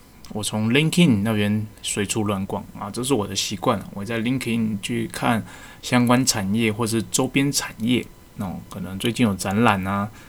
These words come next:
会用关键字去查一下，诶，各个公司对展览的状况，或者是说我有追踪的相关企业啊，不论是同行啊、竞争对手啊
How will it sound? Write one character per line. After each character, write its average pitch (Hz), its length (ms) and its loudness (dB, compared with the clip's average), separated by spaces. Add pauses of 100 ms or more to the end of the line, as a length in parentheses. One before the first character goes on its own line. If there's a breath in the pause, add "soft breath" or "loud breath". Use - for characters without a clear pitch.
(140 loud breath)
会 117 120 0
用 110 100 2
关 110 180 2
键 110 200 2
字 110 100 -2
去 107 160 0
查 - 240 -6
一 95 40 -4
下， 120 160 -2
诶， 170 180 0 (280)
各 143 200 2
个 104 80 -2
公 110 200 0
司 110 200 2
对 110 200 2
展 98 220 -4
览 95 160 -2
的 90 60 -6
状 107 240 0
况， 107 180 -4 (480 loud breath)
或 143 100 0
者 107 140 -2
是 110 140 0
说 127 260 2
我 117 160 2
有 117 100 2
追 117 220 0
踪 117 240 2
的 107 100 2
相 120 220 2
关 123 180 4
企 123 300 2
业 113 140 4
啊， 98 140 0
不 113 100 -2
论 113 180 2
是 113 260 0 (440 loud breath)
同 117 220 2
行 117 260 4
啊、 120 240 4
竞 120 240 2
争 117 160 4
对 117 200 4
手 98 240 2
啊 95 280 -2